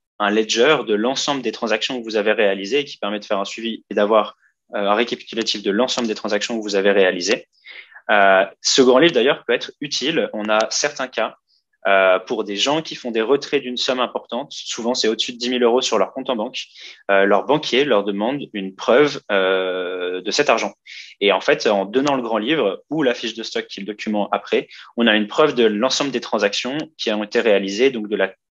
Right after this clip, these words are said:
plus-value qui a été générée et donc de la provenance de cet argent. Euh, et la fiche de stock, justement, c'est un inventaire des crypto-monnaies, des crypto-actifs que vous avez. On, euh, divise la,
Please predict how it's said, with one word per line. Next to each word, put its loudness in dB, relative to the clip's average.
plus-value 2
qui -4
a 4
été 0
générée 0
et -2
donc -10
de -8
la -2
provenance -6
de -8
cet -2
argent. -2
Euh, 6
et 8
la 4
fiche -4
de -2
stock, 0
justement, -6
c'est -2
un -2
inventaire 0
des -6
crypto-monnaies, -8
des -4
crypto-actifs -2
que -6
vous 0
avez. 4
On, 4
euh, 4
divise 0
la, 4